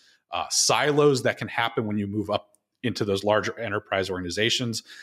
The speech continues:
And you have a little bit more of the, the nitty, you know, the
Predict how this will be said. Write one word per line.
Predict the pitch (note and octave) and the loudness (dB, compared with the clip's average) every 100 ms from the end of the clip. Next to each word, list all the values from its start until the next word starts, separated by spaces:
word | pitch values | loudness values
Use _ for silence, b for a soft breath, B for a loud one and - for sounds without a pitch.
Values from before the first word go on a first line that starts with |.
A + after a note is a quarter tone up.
| B B | B B
And | G2+ | -6
you | G2+ - | -4 0
have | G#2+ G2+ G2+ - G2 | 2 2 2 -2 -4
a | |
little | G#2 D#3+ | 2 4
bit | D#3+ | 4
more | B2+ C#3 C3+ | 4 4 6
of | B2 G2+ | 4 2
the, | A2 G#2+ G2+ G2+ - b b | 2 4 4 2 -2 b b
the | A2 | -2
nitty, | B2 C#3+ C#3 C3+ B2 A#2+ A2+ A2+ | 2 4 4 4 4 2 0 -2
you | |
know, | G2+ F#2+ | -2 -2
the | F2+ F2+ E2+ E2+ | -2 -4 -4 -8